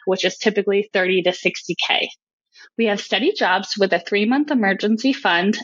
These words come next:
and a separate six-month emergency fund on the rental properties.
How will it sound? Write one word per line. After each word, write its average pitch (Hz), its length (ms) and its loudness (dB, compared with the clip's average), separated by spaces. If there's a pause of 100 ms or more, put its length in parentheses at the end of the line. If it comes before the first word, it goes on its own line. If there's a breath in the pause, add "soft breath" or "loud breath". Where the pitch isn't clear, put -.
and 196 120 4
a 185 60 2
separate - 420 0
six-month 220 560 0
emergency 196 640 2
fund 185 440 0
on 196 160 0
the 196 140 2
rental 233 340 0
properties. - 760 -2